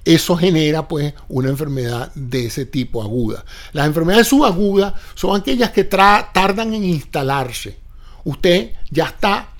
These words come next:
afectado por el agente causante, pero no se siente enfermo. Toma a veces semanas o meses hasta que usted empieza a darse cuenta de que está enfermo. Por ejemplo, la tuberculosis, una infección como la tuberculosis,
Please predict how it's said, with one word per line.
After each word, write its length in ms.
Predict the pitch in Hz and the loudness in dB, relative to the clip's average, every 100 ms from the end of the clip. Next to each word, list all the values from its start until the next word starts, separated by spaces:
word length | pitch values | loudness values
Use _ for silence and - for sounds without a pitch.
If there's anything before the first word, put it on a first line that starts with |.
| - - | -16 -2
afectado 720 | 165 - 156 - 196 214 208 | -2 -2 -6 0 2 4 2
por 140 | 175 | 0
el 120 | 151 147 | -2 -2
agente 340 | 127 165 196 | -2 -4 -2
causante, 720 | 220 202 196 180 180 208 190 - - - | -2 0 -2 -2 -2 -4 -6 -10 -20 0
pero 420 | 214 190 196 190 - - - | 6 6 6 0 -12 -14 -4
no 220 | 143 156 | 0 0
se 140 | 190 | 0
siente 420 | - 190 151 143 156 | -2 -2 -2 -2 -4
enfermo. 580 | 139 139 123 113 98 - - - | -4 -4 -4 -6 -12 -16 -20 -8
Toma 260 | - 143 156 | -2 0 2
a 40 | |
veces 340 | 160 151 - 151 | 2 2 0 -4
semanas 640 | - 135 135 143 156 - - | -4 -2 -2 -2 -4 -8 -6
o 120 | 127 | -2
meses 500 | 143 151 - 120 - - - | 0 0 -4 -10 -14 -18 -14
hasta 380 | 120 113 - - | -10 -8 -8 -8
que 80 | 120 | -8
usted 380 | 107 123 123 - - - | -8 -6 -6 -8 -18 -10
empieza 600 | 139 127 - 131 131 147 - | -6 -6 0 0 0 -8 -6
a 120 | 117 | -6
darse 360 | 110 110 139 - | -6 -6 -8 -8
cuenta 480 | 131 120 120 135 - | -10 -10 -10 -12 -10
de 200 | 117 120 | -10 -10
que 80 | 117 | -12
está 220 | - 107 | -10 -8
enfermo. 480 | 104 117 92 92 - - - | -8 -8 -10 -12 -16 -20 -4
Por 180 | 127 123 | -2 -2
ejemplo, 240 | 107 143 | -2 -4
la 140 | 143 135 | -6 -4
tuberculosis, 580 | 117 107 - 113 110 | -8 -8 -8 -10 -8
una 140 | 120 123 | -8 -8
infección 380 | 139 120 123 110 | -8 -10 -10 -10
como 120 | 147 | -8
la 120 | 135 | -6
tuberculosis, 640 | 156 151 147 165 127 120 | -2 -2 -2 -2 -2 -4